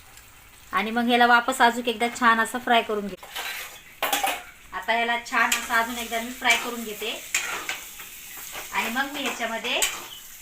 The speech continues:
पाणी टाकते भाजी शिजण्यासाठी. तर आता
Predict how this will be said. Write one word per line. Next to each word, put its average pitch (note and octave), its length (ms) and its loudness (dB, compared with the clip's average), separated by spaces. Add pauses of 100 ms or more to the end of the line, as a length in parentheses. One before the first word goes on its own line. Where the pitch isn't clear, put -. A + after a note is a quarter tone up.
(100)
पाणी E4+ 240 6
टाकते A#3 500 0
भाजी A3+ 260 0
शिजण्यासाठी. A3 680 -6 (1120)
तर A3 100 -2
आता A#3+ 440 4